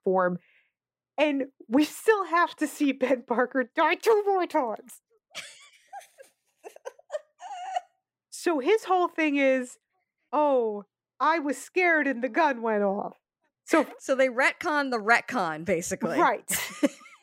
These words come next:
Speaker 1: So feel sorry for me. I, it turns out I was just a desperate man and the gun just went off.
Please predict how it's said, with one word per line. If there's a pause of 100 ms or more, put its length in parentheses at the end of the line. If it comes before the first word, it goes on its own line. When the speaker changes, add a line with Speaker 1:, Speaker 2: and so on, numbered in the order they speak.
Speaker 1:
So
feel
sorry
for
me.
I,
it
turns
out
I
was
just
a
desperate
man
and
the
gun
just
went
off.